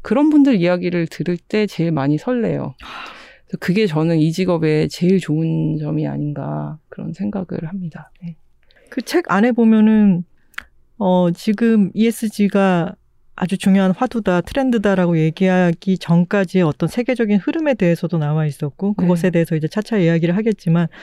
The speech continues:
Speaker 2: 방금 말씀하신 것처럼 회사들의 사례가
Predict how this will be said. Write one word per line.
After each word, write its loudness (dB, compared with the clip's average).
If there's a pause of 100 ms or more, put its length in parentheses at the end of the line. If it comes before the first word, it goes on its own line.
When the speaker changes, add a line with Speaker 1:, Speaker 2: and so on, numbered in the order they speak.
(180)
Speaker 2:
방금 2
말씀하신 4
것처럼 2 (960)
회사들의 0
사례가 0